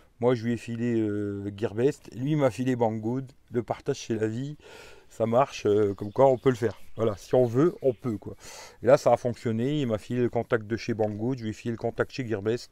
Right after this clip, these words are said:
Tout le monde est content. Je l'ai rechargé à fond.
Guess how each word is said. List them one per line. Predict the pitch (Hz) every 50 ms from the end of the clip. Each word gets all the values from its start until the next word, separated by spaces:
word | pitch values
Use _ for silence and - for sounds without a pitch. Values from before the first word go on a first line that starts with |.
| - -
Tout | -
le | 123 120
monde | 127 120 117
est |
content. | - - 104 - 98 - - - - - - - - - - - - - - - - - - - - - - - _ _ _ _ _ _ _ _ - _ _ _ _ _ -
Je | 120 110 113 127
l'ai | 160
rechargé | - - - - 143 139 131 170 170
à | 131 101
fond. | - - 117 127 151